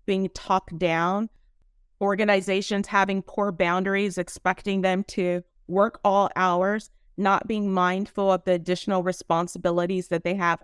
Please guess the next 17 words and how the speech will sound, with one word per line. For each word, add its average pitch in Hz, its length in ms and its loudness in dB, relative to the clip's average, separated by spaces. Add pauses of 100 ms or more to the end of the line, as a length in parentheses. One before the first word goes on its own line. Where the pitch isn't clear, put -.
outside 180 460 0
of 175 160 -4
work, 170 380 -2 (440)
you 190 120 -2
know, 165 280 0 (120)
pay 214 280 -2
gaps. 190 640 -4 (480)
We 240 400 -2
have 233 140 -2
seen 220 400 -4 (100)
a 190 100 2
lot 185 380 2
of 180 80 -4
shifts - 400 -4
in 196 140 -2
the 180 80 2
economy 185 720 -2